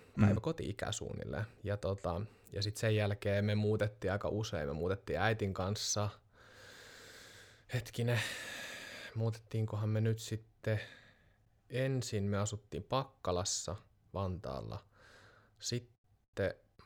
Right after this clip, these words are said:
Speaker 2: olin sie-, siellä vuosi kaksi. Sitten sen jälkeen muutettiin tonne Tikkurilan seudulle. Sit muutettiin siitä niin Tikkurilasta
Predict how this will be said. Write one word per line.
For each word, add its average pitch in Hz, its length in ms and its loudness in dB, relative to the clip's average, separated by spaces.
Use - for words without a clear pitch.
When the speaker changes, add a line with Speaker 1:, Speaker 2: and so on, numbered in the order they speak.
Speaker 2:
olin 87 140 -2
sie-, 117 240 0
siellä 104 340 2
vuosi 98 340 0
kaksi. - 420 -4
Sitten - 400 -6
sen 104 220 2
jälkeen 95 420 0
muutettiin 92 600 -4
tonne 87 320 -6
Tikkurilan 101 760 -2
seudulle. 87 640 -2
Sit - 240 -2
muutettiin 107 840 4
siitä 101 580 0
niin 98 460 0
Tikkurilasta 92 920 -2